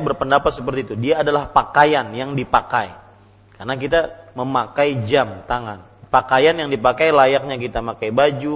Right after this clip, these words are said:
pakai celana, maka kalau seandainya memudahkan, maka dipakai di bagian kanan.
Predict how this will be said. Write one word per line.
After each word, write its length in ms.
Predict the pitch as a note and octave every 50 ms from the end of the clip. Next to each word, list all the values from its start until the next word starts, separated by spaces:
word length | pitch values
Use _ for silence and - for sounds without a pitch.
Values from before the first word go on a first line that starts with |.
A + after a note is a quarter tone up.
| C#3+ C3 A2+
pakai 160 | - A#2 A2 F#2+
celana, 400 | - A#2 A#2+ C3 C3+ C#3+ D3 C#3+
maka 400 | B2 A2 G#2+ - - C#3+ D3+ - - - - - - - _ _ -
kalau 480 | F3 F3+ F#3+ F#3 F3 D#3+ D3+ C#3 C3
seandainya 540 | B2+ - - C3 C3 C3 B2+ B2+ B2+ B2+ B2+
memudahkan, 960 | B2 A#2+ A#2+ A#2+ A#2+ A#2 A#2+ A#2+ B2 - - D3+ E3 F#3 G#3+ - - - -
maka 200 | A2 A2+ A2 B2 B2
dipakai 420 | B2 A#2 G2 A2 G#2 - C3+ C3
di 80 | B2 A#2+
bagian 540 | A2 A2 G#2 G2+ F#2+ G#2 A#2 A#2+ A#2+ A2+ G2+
kanan. 300 | - G2 F#2 F2+ F2+ F2